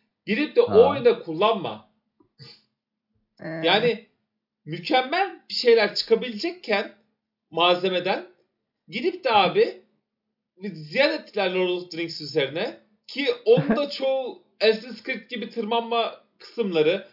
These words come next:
Speaker 1: Hatta adamın biri şey demişti. Yani saatlerce uğraştım bu kod için. Yazdığım kodu bilirim demişti. "Bu benim yazdığım kod. Aynısı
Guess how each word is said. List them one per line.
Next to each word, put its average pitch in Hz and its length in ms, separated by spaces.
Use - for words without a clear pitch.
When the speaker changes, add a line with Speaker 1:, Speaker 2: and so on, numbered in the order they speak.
Speaker 1:
Hatta 202 300
adamın 233 380
biri 233 140
şey 240 220
demişti. 156 520
Yani 208 380
saatlerce 208 600
uğraştım 214 420
bu 190 100
kod 190 200
için. 233 300
Yazdığım 214 440
kodu 220 260
bilirim 220 320
demişti. 165 360
"Bu 165 80
benim 208 200
yazdığım 180 380
kod. 175 280
Aynısı 190 680